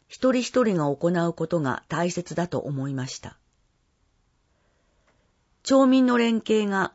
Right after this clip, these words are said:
大きな力に。平時から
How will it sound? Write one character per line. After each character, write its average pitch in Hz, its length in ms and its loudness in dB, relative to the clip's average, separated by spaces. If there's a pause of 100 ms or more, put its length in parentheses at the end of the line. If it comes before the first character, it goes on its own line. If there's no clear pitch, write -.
大 233 220 4
き 143 160 -6
な 131 120 -4
力 165 440 -6
に。 127 180 -6 (1400)
平 262 220 2
時 185 140 -4
か 170 120 2
ら 156 220 -2